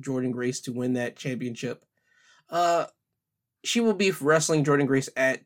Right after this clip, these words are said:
the Countdown to Turning Point, which is basically, like, the show before Turning Point, so, like, their, uh, pre-show. Matt Cardona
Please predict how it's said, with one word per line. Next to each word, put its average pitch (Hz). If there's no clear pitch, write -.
the 135
Countdown 131
to 123
Turning 135
Point, 127
which 131
is 123
basically, 139
like, 123
the -
show 135
before 123
Turning 123
Point, 117
so, 131
like, 127
their, 117
uh, 113
pre-show. -
Matt 156
Cardona 151